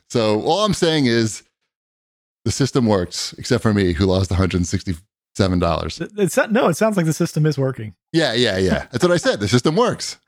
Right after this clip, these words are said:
Speaker 1: <laughs> Uh, yeah. Anyway, that's it. That's all I got. That's what I've been up to.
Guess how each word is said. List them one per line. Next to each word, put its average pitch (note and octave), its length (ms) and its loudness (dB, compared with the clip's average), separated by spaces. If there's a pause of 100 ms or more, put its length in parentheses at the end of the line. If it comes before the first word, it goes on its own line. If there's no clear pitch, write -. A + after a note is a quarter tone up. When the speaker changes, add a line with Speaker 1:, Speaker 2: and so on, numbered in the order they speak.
(200)
Speaker 1:
<laughs> F#3 100 2 (1500)
Uh, F#2 460 2
yeah. - 340 -6
Anyway, G2+ 400 2 (1120)
that's F#2+ 220 -2
it. D#2 160 -6 (320)
That's G#2 160 -6
all F#2 120 2
I E2 120 0
got. E2+ 180 -4
That's G#2 160 -4
what G#2 100 2
I've F#2+ 120 0
been E2+ 120 -2
up D2+ 140 -2
to. D2+ 240 -10